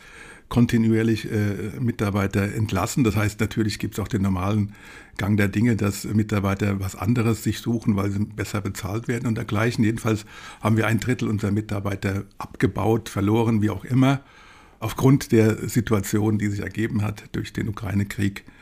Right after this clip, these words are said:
Das heißt, letztendlich, ich kann das ja ausführen, äh, die ganzen Projekte, die wir un-, unter Vertrag haben, wurden eigentlich nur bis Baueingabe und Baugenehmigung weitergeführt von uns und danach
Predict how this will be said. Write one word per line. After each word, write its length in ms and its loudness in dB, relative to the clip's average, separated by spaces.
Das 180 -4
heißt, 380 4
letztendlich, 640 0
ich 100 -10
kann 140 -2
das 140 -2
ja 80 -4
ausführen, 480 6
äh, 420 0
die 160 -2
ganzen 340 2
Projekte, 440 2
die 200 -2
wir 400 0
un-, 220 -6
unter 280 -2
Vertrag 560 -4
haben, 380 0
wurden 300 2
eigentlich 340 -2
nur 180 2
bis 280 -6
Baueingabe 920 2
und 140 0
Baugenehmigung 840 2
weitergeführt 680 0
von 160 -4
uns 380 -2
und 160 -2
danach 420 0